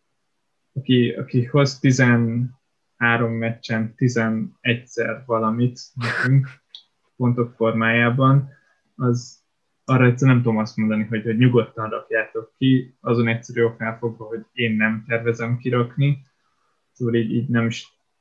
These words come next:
tudom egyáltalán beleképzelni magam a cipőtökbe.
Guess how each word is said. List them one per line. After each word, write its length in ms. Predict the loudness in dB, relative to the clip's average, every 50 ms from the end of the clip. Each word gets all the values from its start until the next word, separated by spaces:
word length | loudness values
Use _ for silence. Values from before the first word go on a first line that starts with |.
| _ _ _
tudom 280 | -4 -2 -2 -2 0 -2
egyáltalán 640 | -2 -4 -6 -4 -4 -4 -4 -4 -4 -2 -2 0
beleképzelni 560 | 0 -2 -2 -4 -4 -8 -6 -4 -2 -2 -2 -2
magam 320 | -2 -2 -2 -4 -4 -4
a 400 | -4 -4 -6 -8 -10 _ _ -12
cipőtökbe. 1000 | -12 -12 -16 -10 -4 -4 -4 -2 -2 -2 -2 0 0 0 0 0 -2 -6 _ _